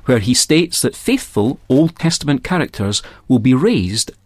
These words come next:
after the future time known biblically as the time of great distress or tribulation, and more particularly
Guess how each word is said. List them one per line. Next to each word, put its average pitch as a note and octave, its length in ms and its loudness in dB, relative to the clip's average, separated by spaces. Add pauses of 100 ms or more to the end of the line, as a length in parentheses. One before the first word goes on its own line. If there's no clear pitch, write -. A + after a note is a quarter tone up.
(120)
after D#3 320 -2
the B2 120 2
future - 400 -2
time G#2+ 560 0
known A#2+ 240 4
biblically A2+ 640 -4 (180)
as B2 200 -2
the B2+ 60 0
time C#3+ 280 0
of A#2+ 100 0
great C#3 240 0
distress C#3 600 -4
or G2 100 -6
tribulation, A2+ 720 -2 (500)
and C3+ 180 0
more F3 140 6
particularly B2+ 800 -2